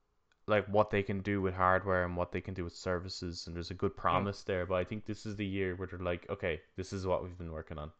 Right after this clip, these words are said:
Speaker 1: Bang, bang, bang, bang, bang. Here's all our, our games.
Speaker 2: Yeah.
Speaker 1: I think
Speaker 2: Like,
Speaker 1: it's got, it's, it's gonna be a good show.
Speaker 2: Like, I think by the end of this year, from different, at different little events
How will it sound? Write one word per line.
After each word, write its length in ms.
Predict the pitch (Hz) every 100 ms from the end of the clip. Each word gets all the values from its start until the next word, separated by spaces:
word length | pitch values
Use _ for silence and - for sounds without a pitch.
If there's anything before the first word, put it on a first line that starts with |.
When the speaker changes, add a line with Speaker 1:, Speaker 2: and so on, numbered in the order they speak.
| _ _ - - -
Speaker 1:
Bang, 280 | 80 80 80
bang, 280 | 76 76 78 -
bang, 280 | 80 73 80
bang, 260 | 52 52 -
bang. 240 | 62 65
Here's 240 | 87 82 87
all 160 | 85
our, 260 | 85 82 80 -
our 160 | 90
games. 560 | 85 87 87 90 - - _ _ _ _ _
Speaker 2:
Yeah. 120 | 156 139 - _ -
Speaker 1:
I 80 | 92
think 120 | 101
Speaker 2:
Like, 120 | 95
Speaker 1:
it's 40 | -
got, 180 | 120 85
it's, 260 | 73 - - -
it's 100 | 107
gonna 160 | 127
be 80 | 113
a 40 | 98
good 200 | 101 95
show. 300 | 113 104 117 - _ _ _ _ - - - -
Speaker 2:
Like, 120 | 156
I 120 | 175 202
think 320 | 220 196 -
by 140 | 165
the 120 | 147
end 160 | 143 151
of 80 | 151
this 180 | 143 139
year, 420 | 139 143 131 131 _ _
from 240 | 143 131
different, 600 | 123 160 165 139 - - - _ _ _ _ _ _ _ -
at 160 | 143 165
different 260 | 208 214
little 180 | 190 160
events 520 | 147 143 139 127 -